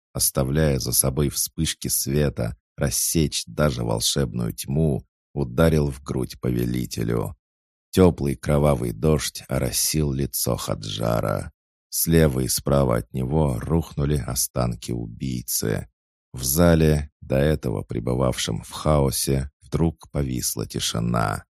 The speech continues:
Может, люди не могли видеть, но чувство потоков энергии их не покидало.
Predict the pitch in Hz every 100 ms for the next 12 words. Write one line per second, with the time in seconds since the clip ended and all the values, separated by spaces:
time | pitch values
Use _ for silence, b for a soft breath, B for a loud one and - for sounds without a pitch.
0 | _ _ _ _ _ 98 98 82 - 82
1 | 82 73 69 65 60 69 87 85 80 73
2 | 71 - - _ - 87 - - 82 -
3 | 64 62 65 - 65 - - 60 76 82
4 | 76 71 76 73 - 64 - - 60 -
5 | - 57 50 69 64 50 50 -